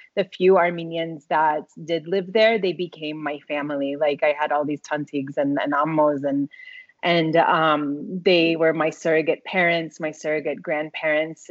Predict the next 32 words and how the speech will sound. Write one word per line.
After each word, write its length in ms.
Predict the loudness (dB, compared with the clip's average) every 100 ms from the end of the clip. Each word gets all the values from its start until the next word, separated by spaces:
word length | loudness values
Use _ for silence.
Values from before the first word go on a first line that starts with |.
| -8
And 180 | -8 -8
so 540 | 0 4 4 2 -2 -8 -20 _ -2
I 200 | 0 0
grew 280 | 0 2
up 260 | 4 2 0
with 280 | -4 -4 -4
an 180 | -10 -10
enormous 880 | -10 -4 -2 0 0 -2 -2 -10 -10
amount 440 | -6 -2 -2 0 -2
of 160 | -4
love. 520 | -4 0 2 0 -2 -8 -4 -2
And 360 | 0 0 -6
so 540 | -2 4 6 4 2 -4 _ _ _ -8
whenever, 760 | -2 0 4 4 4 2 -2 -4
you 140 | -4
know, 120 | -4 -4
my, 220 | -4 -6
my 280 | -8 -8 -4
memories 360 | -2 -2 0
of 80 | 0
Oklahoma 460 | -2 -4 -6 -2 0
are 220 | 0 -2
so, 580 | -2 2 2 2 0 -2 -2
um, 380 | -2 -2 -6 -8
are 60 | -6
so 200 | -2 -2
mixed. 580 | -2 -4 -4 -12 -20 -6
You 160 | -2
know, 120 | 2
I, 260 | 2 2 0
I, 340 | 0 0 -2 -2
I 200 | -2 -4